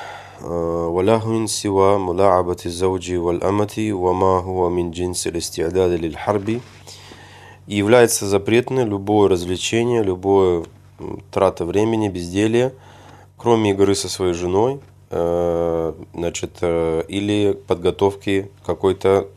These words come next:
физической подготовки, связанной с какой-то,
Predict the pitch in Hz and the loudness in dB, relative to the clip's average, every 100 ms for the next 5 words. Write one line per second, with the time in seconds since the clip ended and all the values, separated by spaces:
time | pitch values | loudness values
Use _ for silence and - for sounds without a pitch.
0 | - 78 - 98 95 - - 85 85 87 | -18 -18 -12 -6 -4 -4 -6 -6 -2 -2
1 | 85 98 - - 90 87 87 87 - - | 0 -2 -4 -2 -2 0 -2 -4 -6 -8
2 | 85 - 82 | -8 -4 -4